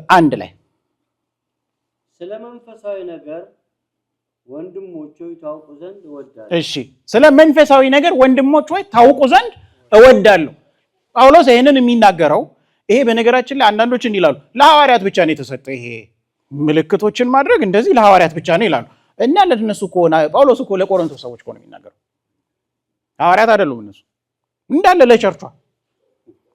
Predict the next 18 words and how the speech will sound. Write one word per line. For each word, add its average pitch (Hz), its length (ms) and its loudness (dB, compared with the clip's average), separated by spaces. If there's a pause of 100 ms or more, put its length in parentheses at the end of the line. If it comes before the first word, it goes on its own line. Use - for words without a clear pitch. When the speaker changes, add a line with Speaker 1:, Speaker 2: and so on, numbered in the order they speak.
(840)
Speaker 1:
ይሄንን 330 340 4
ታውቁ 294 260 4
ዘ-፣ 208 120 -2
«መንፈሳዊ 277 500 0
ነገር 311 280 0
ታውቁ 269 340 4
ዘንድ 392 220 4
እወዳለሁ» 208 520 6 (140)
አለና 240 460 4 (1120)
ከዛ 311 300 2 (280)
ቁጥር 320 320 2 (200)
አራት 285 360 4
ላይ 220 180 6
ሂድና 160 300 -2
እስቲ 131 180 -8
አንብበው። 113 300 -16 (580)
Speaker 2:
«የጸጋ 214 460 -20 (140)
ስጦታ 247 380 -20